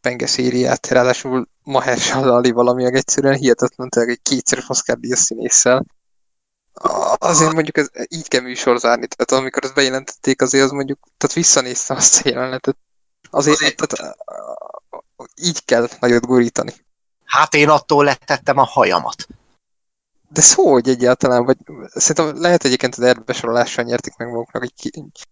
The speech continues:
Speaker 1: megszellőztették, hogy itt erbesorolásul valami lesz, és esetleg azzal, vagy egy olyan forgatókönyvet tettek elé, amire azt mondta még ő is, hogy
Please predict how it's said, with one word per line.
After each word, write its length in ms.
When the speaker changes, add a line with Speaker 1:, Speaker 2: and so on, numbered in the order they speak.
Speaker 1:
megszellőztették, 920
hogy 100
itt 140
erbesorolásul 960
valami 280
lesz, 380
és 300
esetleg 360
azzal, 540
vagy 160
egy 80
olyan 120
forgatókönyvet 760
tettek 400
elé, 220
amire 320
azt 160
mondta 220
még 160
ő 140
is, 160
hogy 220